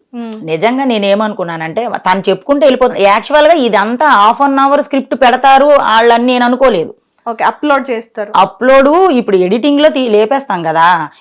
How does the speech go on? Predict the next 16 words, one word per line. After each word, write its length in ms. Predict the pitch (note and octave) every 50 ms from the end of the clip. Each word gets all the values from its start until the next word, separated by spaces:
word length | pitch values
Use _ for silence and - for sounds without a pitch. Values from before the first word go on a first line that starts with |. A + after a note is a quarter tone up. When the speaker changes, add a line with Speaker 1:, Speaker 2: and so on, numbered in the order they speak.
| _ _
Speaker 2:
ఏదో 180 | - F3 F#3+ B3
చిన్న 240 | D4 - B3+ A3 A3+ A3
చిన్నవి 200 | C4 B3+ C4+ C4+
తీసి 260 | C4 C4 B3 C4 C4 B3+
ఉంచుకుంటారు 480 | A#3 A3+ B3+ - B3+ A#3+ B3 A#3+ A3+
అనుకుంటాం, 440 | A3 G#3+ G#3+ G#3+ A3 G3+ G#3+ G#3+ G#3
కానీ 160 | G#3 G#3 A#3
మాట్లాడిన 580 | A3 G3 F#3 F#3+ G3+ G#3 A3 A3 A3+ G#3+ G#3+ A3
సోది 280 | G#3+ G#3 G3+ G#3 G#3+
మొత్తం 480 | G#3+ A3 A3 A3 A3 _ - B3 A#3 A#3
పెట్టేసుకొని 500 | A3+ A3 G#3+ A3+ A3 G#3+ G#3+ A3 G#3+ G#3
ఎంత 160 | G3+ G3+ F#3+
మహాభారతం 600 | G3+ G3 G3 G3 G#3+ A3 A3 G#3+ G#3 G#3+ G#3+ G#3
పెడతారని 420 | G3+ G3+ G3+ - G3+ G3+ G3 G3 F#3+
ఎవరికి 220 | F#3 F#3 G3+ F#3
తెలుసు? 300 | G3+ G3 G3 - - C4+